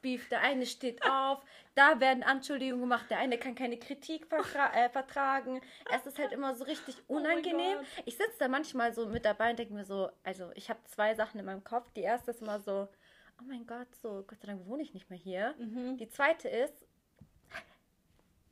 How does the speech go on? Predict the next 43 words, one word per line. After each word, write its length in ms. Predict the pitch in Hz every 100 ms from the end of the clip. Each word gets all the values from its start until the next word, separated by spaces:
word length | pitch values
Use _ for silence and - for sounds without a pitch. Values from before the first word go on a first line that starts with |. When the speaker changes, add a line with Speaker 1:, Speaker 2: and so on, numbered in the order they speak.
| _ _ -
Speaker 1:
„Ist 160 | 240
das, 160 | 262 415
ist 200 | - -
das 160 | 320 -
wirklich 220 | 185 202
meine 120 | 403
Familie?“ 680 | 466 466 466 480 508 523 285 269 -
So, 60 | - - - -
irgendwie 320 | - 294 480 494
fühle 160 | 349 359
ich 80 | 494
mich 140 | 415 381
nicht, 460 | 403 539 508 640 - - -
<laughs> 140 | -
als 300 | - 415 -
wären 160 | - 330
wir 120 | 359
verwandt, 540 | 359 339 330 285 240 -
you 160 | 269 311
know? 440 | 254 254 277 381
Speaker 2:
Oh 40 | 403
Gott, 340 | 330 339 339
Speaker 1:
I'm 140 | 381 415
so 120 | 392
Speaker 2:
ja. 80 | 277
Speaker 1:
different. 440 | 269 269 - 254 554 523 302
Speaker 2:
Ja. 320 | 294 269 269 349 339 392 - 339 -
<laughs> 600 | - - - - 640 622
Speaker 1:
Deswegen, 460 | 349 349 302 311 330
ich 120 | 320
glaub, 220 | 302 294
bei 100 | 269
den 160 | 247 285
Home 220 | 285 277
Dates 260 | 254 254 -
würde 140 | 233
ich's, 200 | 233 -
glaub 180 | 247 233
ich, 100 | 226
meinen, 320 | 208 202 196
meinen 160 | 202 202
Freunden 400 | - 190 196 196
vor-, 160 | 190